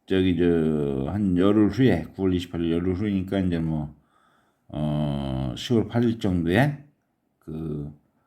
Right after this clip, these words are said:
어, 가게에서 사다가니, 사다, 사온 걸 이렇게 반으로 쪼개놨습니다. 그래서 요것은 좀,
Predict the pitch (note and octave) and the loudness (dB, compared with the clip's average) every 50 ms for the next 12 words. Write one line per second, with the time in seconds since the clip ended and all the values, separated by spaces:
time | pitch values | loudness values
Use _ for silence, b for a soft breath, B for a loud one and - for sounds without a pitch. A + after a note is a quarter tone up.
0 | _ _ _ _ _ _ _ _ _ - - B1+ B1+ B1+ B1 - - - F2 E2+ | _ _ _ _ _ _ _ _ _ -14 -10 -10 -8 -8 -10 -10 -4 -2 0 2
1 | F#2 F2+ E2+ D#2 D#2+ D#2 - - A2+ G#2 A2+ G#2 F2+ F2 E2+ D#2+ E2 F#2 F#2 F2+ | 4 2 2 0 -4 -6 -6 -6 -2 0 0 0 2 0 0 0 0 -2 -2 -4
2 | - - - - - G#2+ G2 G#2+ G2+ - - - G#2 G#2+ G#2+ G#2+ G#2 G2 A2+ C#3 | -6 -12 -16 -8 -6 -4 -2 -2 -2 -2 -2 -2 -2 0 2 2 4 4 4 4
3 | D#3 D#3 D3+ - - - - D#2 - - E2 E2 F2 E2+ D#2+ - - _ _ _ | 4 2 -2 -8 -16 -18 -18 -14 -8 -6 -4 -2 -2 -2 -4 -6 -10 _ _ _
4 | - C#3+ C3 C3+ A#2+ G#2+ F#2+ - - - D2 C2+ C2 B1 - C2 - _ _ B | -6 -2 0 2 2 0 0 -2 -6 -8 -8 -8 -8 -10 -12 -14 -18 _ _ B
5 | B B B B B B B B B B B B B B B B B _ _ _ | B B B B B B B B B B B B B B B B B _ _ _
6 | _ _ _ - A2+ A#2+ A#2+ A#2+ A2 - C3+ C#3+ D3 D3 D3 C3+ C#2+ - - G#2 | _ _ _ 4 6 6 6 6 4 4 4 6 6 6 4 2 0 -6 -4 0
7 | A2+ B2+ C3+ C3+ D3+ D3 D3 C3+ C3+ B2 C#3+ D3 D#3 D#3 D#3 D#3 D3+ D3 C#3+ C3 | 2 2 4 4 6 6 6 4 4 4 4 4 4 4 4 4 4 4 4 4
8 | B2 A#2 A2+ G#2+ F#2+ - - - | 4 4 2 2 -2 -6 -10 -16